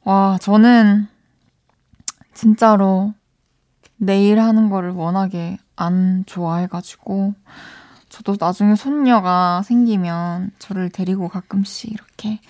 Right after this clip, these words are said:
시간 얼마 안 걸리는 최첨단 이천육십삼 년 네일 샵에 절 데리고 가주길 바랍니다.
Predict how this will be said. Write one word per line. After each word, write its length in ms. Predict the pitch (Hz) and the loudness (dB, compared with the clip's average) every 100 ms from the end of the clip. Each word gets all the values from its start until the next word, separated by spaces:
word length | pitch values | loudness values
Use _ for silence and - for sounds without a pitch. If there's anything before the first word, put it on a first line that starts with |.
| - - _ | -20 -20 _
시간 300 | - 240 226 | -4 2 4
얼마 240 | 196 208 - | 6 4 4
안 180 | 165 165 | 2 2
걸리는 600 | 175 196 196 196 185 196 - - - - _ | 2 4 6 6 4 0 -8 -20 -20 -20 _
최첨단 880 | - 254 - 285 277 269 254 247 233 - - - _ _ - 196 _ - - 220 214 202 214 214 220 226 240 247 _ _ _ _ _ _ _ _ _ _ _ - - - _ - | -8 -8 -6 0 2 4 4 4 4 0 -16 -20 _ _ -6 -6 _ -10 0 2 4 4 4 4 2 0 -2 -4 _ _ _ _ _ _ _ _ _ _ _ -20 -20 -20 _ -2
이천육십삼 1000 | 208 202 - - 240 233 - 226 196 202 | 0 0 -6 -6 -6 -6 -6 -2 2 4
년 240 | 202 196 180 | 6 4 4
네일 600 | 165 170 175 175 196 - 208 | 2 0 0 0 -4 -6 -10
샵에 380 | - 190 165 | -4 2 2
절 240 | 175 202 190 | 4 4 4
데리고 400 | 214 190 202 190 | 4 4 4 2
가주길 580 | 196 170 170 - 180 180 _ _ _ _ | -2 -4 -6 -8 -10 -10 _ _ _ _
바랍니다. 680 | - 175 175 180 196 - - | -8 -4 -4 -4 -6 -12 -20